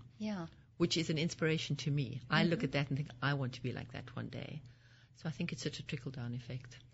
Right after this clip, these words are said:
Speaker 1: Well, you know, the irony of the internet and, and, you know, everything being digital, is, there's so many flaws to that because, as you said, the young people in particular create this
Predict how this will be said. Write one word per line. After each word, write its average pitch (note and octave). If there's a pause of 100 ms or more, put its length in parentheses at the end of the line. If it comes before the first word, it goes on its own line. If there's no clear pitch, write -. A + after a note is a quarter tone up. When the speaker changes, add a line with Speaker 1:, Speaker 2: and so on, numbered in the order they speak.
(140)
Speaker 1:
Well, A#3
you A#3+
know, C4+
the C4
irony G#3
of F3 (1000)
the F#3+
internet F3+
and, F3
and, E3+ (140)
you F#3
know, E3
everything F3+
being F3+
digital, D3+ (400)
is, F#3 (160)
there's F3+
so A#3
many G#3
flaws F3
to -
that -
because, E3
as E3
you E3+
said, E3+ (360)
the F3+
young G3
people F#3+
in D#3+
particular F3
create F3+
this -